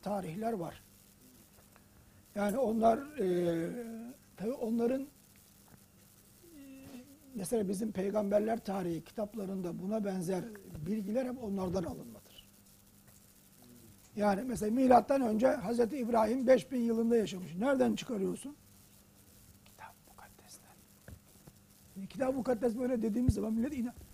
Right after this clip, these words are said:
ama bu Kitab-ı Mukaddes'teki bilgi doğru olabilir. Yani aksi ispatlanmadığı sürece, şimdi oradaki verilen tarih bilgisi, yani, e, rakam,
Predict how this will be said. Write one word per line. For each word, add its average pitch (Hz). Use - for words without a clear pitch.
ama 180
bu 190
Kitab-ı 285
Mukaddes'teki 226
bilgi 196
doğru 190
olabilir. 170
Yani 160
aksi 233
ispatlanmadığı 269
sürece, 240
şimdi 233
oradaki 262
verilen 240
tarih 202
bilgisi, 185
yani, 180
e, -
rakam, 175